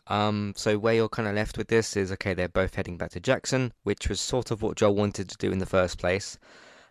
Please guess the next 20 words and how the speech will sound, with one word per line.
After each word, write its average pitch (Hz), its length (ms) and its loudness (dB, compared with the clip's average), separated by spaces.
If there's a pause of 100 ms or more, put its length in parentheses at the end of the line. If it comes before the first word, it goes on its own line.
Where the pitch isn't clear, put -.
(100)
Um, 95 380 2
'cause 98 160 -6
when 104 120 4
you 92 100 2
rewind 92 380 2
back 87 160 0
to - 100 -16
that 92 180 -2 (380)
giraffe 95 340 4
scene, 90 460 -2 (560)
um, 87 420 2
he 104 120 -2
didn't 101 300 2
really 95 340 2
quite - 240 2
wanna 92 180 -2
go 87 120 2
to 87 120 -4
the 92 100 -6
Fireflies. 87 760 0